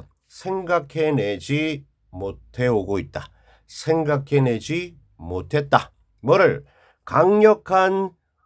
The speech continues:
어떠한 세트인데 무엇에 강력한 어떠한 집합이냐면요. generalized, 일반화된 어떠한 규범들로 이루어진,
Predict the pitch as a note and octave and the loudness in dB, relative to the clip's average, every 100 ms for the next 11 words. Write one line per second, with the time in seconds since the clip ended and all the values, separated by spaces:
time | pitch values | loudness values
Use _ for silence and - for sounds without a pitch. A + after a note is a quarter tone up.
0 | _ - - C#3 C#3+ D3 C#3 - - D#3 | _ -16 -4 2 4 4 0 -6 -6 -6
1 | - D3+ C3+ G2+ G2+ A2 E2+ C#2 - - | -6 -4 -2 0 0 0 -2 -4 -14 -20
2 | - - G#2+ C#3 E3+ F3 F3+ F3+ F3 C#3 | -20 -10 0 2 4 4 2 2 2 -2
3 | A2 C3+ D3 D3 D3 D3+ A#2+ B2+ C3 C3+ | -2 2 2 0 0 2 2 0 0 4
4 | C3 B2 B2+ F3 A3 - _ - - B2+ | 6 6 4 0 -2 -10 _ -16 -6 -4
5 | A#2 G#2+ G2+ F#2 F2 A#2 D3+ G#2+ C2+ _ | -2 -2 -4 -4 2 6 8 6 0 _
6 | _ _ - _ _ _ _ _ - C3+ | _ _ -20 _ _ _ _ _ -4 4
7 | E3 G3+ G3+ G3 F#3+ E3 D3+ B2 F#2 E2+ | 6 8 6 4 4 6 4 2 -2 -10
8 | D#2+ - B2+ D#3+ E3+ E3+ E3 D#3 D3+ D3+ | -14 -4 -2 2 0 2 2 4 4 4
9 | C#3+ C#3 D3 D#3+ G3+ A#3 - _ _ _ | 2 2 2 2 2 -4 -10 _ _ _
10 | - - G#2+ B2 C3 C3+ C#3 _ _ - | -20 -10 -2 2 2 0 -6 _ _ -6
11 | B2+ D3+ C#3+ C3 B2+ B2 A#2 F#2+ F2 F#2 | 2 4 4 2 2 2 2 0 -4 -2
12 | F#2+ F#2 G2 G#2 G#2+ C#2+ | -2 -2 -2 0 0 -4